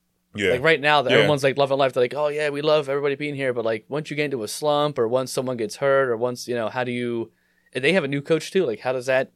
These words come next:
Speaker 1: Right,
Speaker 2: you know,
Speaker 1: yeah.
Speaker 2: when you get adversity fa-, thrown at your face, how do you transition with that? And it's gonna be interesting to see. I think that I'd rather have a young, prove-it kind of year for the Sixers than a,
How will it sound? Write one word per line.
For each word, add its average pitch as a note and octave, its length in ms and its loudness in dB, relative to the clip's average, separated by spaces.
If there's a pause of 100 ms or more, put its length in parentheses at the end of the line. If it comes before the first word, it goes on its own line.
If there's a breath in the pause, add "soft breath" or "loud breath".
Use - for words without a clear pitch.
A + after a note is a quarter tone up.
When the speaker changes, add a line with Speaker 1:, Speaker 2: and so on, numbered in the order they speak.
(120)
Speaker 1:
Right, F#2 320 0
Speaker 2:
you D3 80 -4
know, C#3 140 2
Speaker 1:
yeah. D3+ 60 4
Speaker 2:
when C3+ 100 -2
you C3+ 80 -4
get C#3 160 0
adversity C3 540 -2
fa-, A2+ 280 -6
thrown A#2 220 -4
at A2+ 80 -8
your G#2 80 -8
face, A#2 320 -6
how B2+ 140 -2
do B2 80 -6
you A#2 520 -8
transition A#2 480 -8
with G2 140 -10
that? F#2+ 200 -8
And G2 280 -12
it's A2+ 160 -12
gonna B2 160 -6
be A#2+ 160 -6
interesting A#2 280 -10
to A2 60 -12
see. A2+ 240 -8
I G2+ 60 -10
think A#2+ 200 -10
that A2 220 -6
I'd A#2+ 100 -6
rather B2 240 -2
have A2+ 380 -6 (440)
a A#2+ 80 -2
young, A#2+ 460 -4 (640)
prove-it C3+ 420 -6
kind B2+ 200 -6
of A#2+ 100 -6
year C3 180 0
for C3+ 120 -6
the A2+ 140 -6
Sixers D3+ 640 -8 (160)
than A2+ 180 -2
a, G#2+ 360 -8